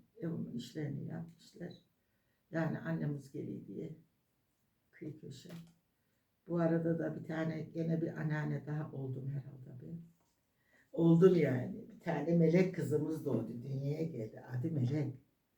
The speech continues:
Arkadaşlar adını Melek verdik. Çok güzel bir kızımız. Maşallah nazar almaz inşallah.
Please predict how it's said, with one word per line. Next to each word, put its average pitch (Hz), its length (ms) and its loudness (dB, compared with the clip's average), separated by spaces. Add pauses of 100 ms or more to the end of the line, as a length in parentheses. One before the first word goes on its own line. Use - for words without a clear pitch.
(960)
Arkadaşlar 127 720 -8
adını 143 360 -4
Melek 123 380 -4
verdik. 123 460 -6 (600)
Çok 165 280 -12
güzel 127 280 -8
bir - 160 -12
kızımız. 127 560 -10
Maşallah 135 640 -12
nazar - 340 -16
almaz 131 460 -14
inşallah. - 380 -20